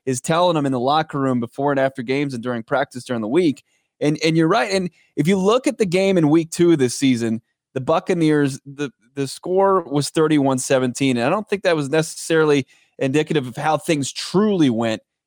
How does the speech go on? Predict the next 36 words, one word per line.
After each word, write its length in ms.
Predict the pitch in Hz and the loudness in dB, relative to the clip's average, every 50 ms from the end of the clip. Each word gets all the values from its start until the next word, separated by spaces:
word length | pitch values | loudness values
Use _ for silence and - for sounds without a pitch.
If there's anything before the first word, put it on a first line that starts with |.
| _ | _
in 140 | 139 143 143 | -4 -2 0
that 180 | 139 131 127 - | 0 -2 -2 -4
contest. 460 | - 151 147 143 131 135 127 - 131 | -4 -4 -4 -2 -2 -2 -4 -4 -6
I 20 | |
think 180 | 123 - 160 156 | -6 -4 -4 -2
it 40 | 160 | -2
was 100 | 143 135 | -2 -2
a 60 | 131 | -2
little 160 | 135 143 143 | 0 0 0
bit 160 | 127 123 - | 0 -2 -2
closer 440 | - - 139 135 135 131 - 135 123 | -2 0 0 0 0 0 0 0 0
than 140 | 117 110 110 | 0 0 0
that. 240 | 110 104 107 104 - _ _ _ _ _ - | 0 -2 -2 -4 -6 _ _ _ _ _ -6
So 320 | - 165 151 143 139 - | -2 0 0 0 0 -2
the 180 | - 139 135 135 | -4 -6 -10 -4
Carolina 420 | - 175 170 175 175 170 165 160 | -2 2 2 4 4 4 2 0
Panthers, 440 | 156 - 160 160 175 175 185 180 165 | 0 0 0 -2 0 0 0 0 2
I 140 | 139 143 143 | 2 2 2
absolutely 460 | 151 160 - - 165 156 123 135 139 | 0 0 -2 -2 -4 -4 -4 -4 -4
believe 400 | 127 127 135 143 160 185 185 160 | -2 -2 0 0 0 0 0 0
that, 160 | 147 143 117 - _ _ _ _ - | -2 -2 -2 -4 _ _ _ _ -4
that 160 | 139 135 107 | -4 -2 0
they 120 | 151 160 | 0 0
can 560 | 165 - - 175 165 170 185 185 175 170 - - _ _ _ - | 0 -2 -4 -2 -2 0 0 0 -2 -4 -6 -10 _ _ _ -4
upset 580 | - 170 185 - - - - 175 165 - - | -2 -2 -2 -4 -6 -2 0 2 0 0 0
the 120 | - 143 139 | -4 -8 -4
Tampa 300 | - 170 160 160 156 139 | -2 -2 -2 -2 -2 -2
Bay 180 | 127 147 139 | 0 0 0
Buccaneers 560 | 135 123 143 143 - - 143 143 156 160 147 139 | 2 0 -2 -2 -2 -4 -4 -2 -2 -2 -2 -2
in 60 | 131 | -4
this 120 | 127 123 | -4 -4
contest. 720 | - - 160 170 196 202 170 170 156 135 151 - - - _ _ _ _ _ _ | -4 -4 -2 -2 -2 0 0 2 2 2 2 0 -2 -8 _ _ _ _ _ _
And 200 | - 147 143 143 | -2 -2 0 0
man, 320 | 147 170 202 196 185 156 143 - _ _ _ _ _ _ _ _ _ - | 0 2 2 2 0 0 -2 -6 _ _ _ _ _ _ _ _ _ -6
I 100 | - 165 | -4 -2
mean, 300 | 175 170 165 156 151 | 0 0 0 0 -2